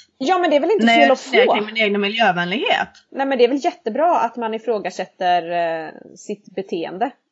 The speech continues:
Speaker 1: För det är inte alltid det är rätt, även om man tror det. <laughs> Man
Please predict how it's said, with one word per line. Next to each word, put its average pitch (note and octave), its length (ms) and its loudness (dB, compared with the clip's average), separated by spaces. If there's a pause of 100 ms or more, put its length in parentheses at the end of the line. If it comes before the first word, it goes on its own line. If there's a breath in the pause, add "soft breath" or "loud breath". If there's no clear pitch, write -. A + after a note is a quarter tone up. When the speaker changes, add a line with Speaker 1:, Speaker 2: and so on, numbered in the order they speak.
(140)
Speaker 1:
För - 80 -2
det G3+ 80 -2
är A3+ 80 -2
inte B3 160 -2
alltid F#3 380 -4
det F3 160 -6
är E3 160 -4
rätt, G3+ 340 -10
även E3+ 260 -6
om E3 100 -12
man E3 220 -12
tror A3 300 -8
det. - 200 -10 (300)
<laughs> G4 300 2
Man D4+ 180 2